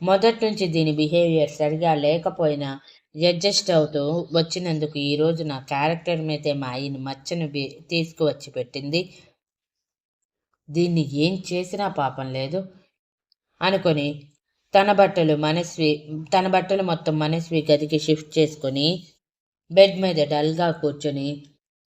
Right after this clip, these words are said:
ఇప్పుడు మనస్వికి ఇవన్నీ తెలిస్తే తను ఎంత బాధపడుతుందో ఏమో. తనకి తెలియకుండా చూసుకోవాలి. ఏదైనా రోజీకి సంబంధించిన విషయం నా వరకే ఉండాలి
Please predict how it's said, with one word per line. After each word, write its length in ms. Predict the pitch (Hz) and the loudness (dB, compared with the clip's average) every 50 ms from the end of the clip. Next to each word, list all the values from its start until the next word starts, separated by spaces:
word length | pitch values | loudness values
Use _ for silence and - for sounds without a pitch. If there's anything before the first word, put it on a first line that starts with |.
| _ _ _ _ _ _ _ _ | _ _ _ _ _ _ _ _
ఇప్పుడు 300 | 185 208 175 - 202 196 | -6 -6 -2 0 2 2
మనస్వికి 680 | 180 170 165 160 165 175 180 - 185 185 170 160 165 | 2 2 2 2 0 -2 -4 -4 -4 -4 0 2 2
ఇవన్నీ 520 | 156 151 147 143 147 147 156 165 180 185 180 | 2 2 2 2 0 0 0 0 0 -2 -2
తెలిస్తే 560 | - - 165 160 165 175 170 170 - 147 139 | 2 4 4 6 6 4 0 -2 -4 -4 -4
తను 240 | 127 - 151 143 143 | -2 -2 -2 -2 -2
ఎంత 440 | 139 139 139 135 147 160 160 156 190 | -2 -2 -2 -4 -4 -4 0 2 2
బాధపడుతుందో 880 | 180 160 156 143 147 151 160 156 160 156 147 147 - 156 151 151 156 165 | 2 4 2 2 2 0 0 0 0 -2 -2 -2 -2 -4 -2 0 0 0
ఏమో. 520 | 160 147 139 139 135 139 147 156 170 165 - - _ _ _ _ _ - 185 | 0 0 -2 -4 -4 -4 -4 -4 -6 -6 -10 -16 _ _ _ _ _ -2 0
తనకి 220 | 180 180 165 170 | 0 0 -2 -4
తెలియకుండా 760 | 165 170 165 156 160 175 180 175 175 170 160 143 143 135 127 - 147 | -2 0 2 2 2 2 0 0 0 -2 0 0 -2 -4 -4 -6 -8
చూసుకోవాలి. 640 | 139 135 - - 151 143 139 147 143 147 165 175 170 - _ _ _ _ _ _ | -8 -8 -4 -2 -2 0 2 0 0 0 -2 -4 -8 -14 _ _ _ _ _ _
ఏదైనా 540 | 165 175 190 196 196 190 190 180 175 165 156 | 2 6 6 6 6 6 4 4 4 2 2
రోజీకి 480 | 151 151 156 160 165 165 170 165 165 156 | 2 2 2 2 2 0 0 -2 -2 -2
సంబంధించిన 840 | 160 160 147 147 156 160 160 160 151 147 143 143 - - 143 143 143 | -2 -2 -2 0 0 -2 0 0 -2 -2 -4 -6 -10 -8 -6 -2 -2
విషయం 360 | 147 147 151 - 170 160 147 143 | -2 -2 -2 -2 -2 -2 -2 -2
నా 200 | 147 147 147 160 | -2 -2 0 0
వరకే 380 | 160 170 170 170 165 165 175 165 | 0 2 0 0 -2 -2 -2 0
ఉండాలి 540 | 151 139 135 135 131 139 139 143 151 175 | 0 -2 -4 -4 -4 -2 -2 -2 -2 -4